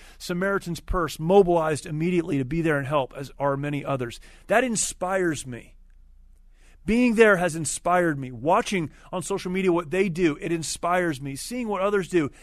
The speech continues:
it inspires me. It doesn't push me into a place where I feel like I have to do what they're doing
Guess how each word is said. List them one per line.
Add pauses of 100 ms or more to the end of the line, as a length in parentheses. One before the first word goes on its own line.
(140)
it
inspires
me. (320)
It
doesn't
push
me
into
a
place (260)
where
I
feel
like
I
have
to
do
what
they're
doing